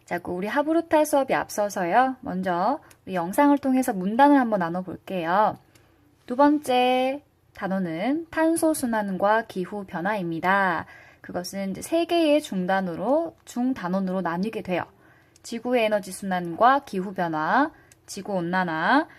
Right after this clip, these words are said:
그리고 탄소 순환과 광합성 파트입니다. 지구의 에너지 순환과 기후 변화는요, 복사평형 온실 효과의 개념을 배우게 될 거예요.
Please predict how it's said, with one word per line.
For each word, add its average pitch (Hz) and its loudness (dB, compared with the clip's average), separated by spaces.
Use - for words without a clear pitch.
그리고 170 -8
탄소 320 0
순환과 202 0
광합성 180 -2
파트입니다. 165 -6
지구의 320 4
에너지 233 2
순환과 247 0
기후 214 -8
변화는요, 190 -2
복사평형 269 0
온실 233 -2
효과의 226 0
개념을 180 -6
배우게 208 -2
될 175 -8
거예요. 160 -4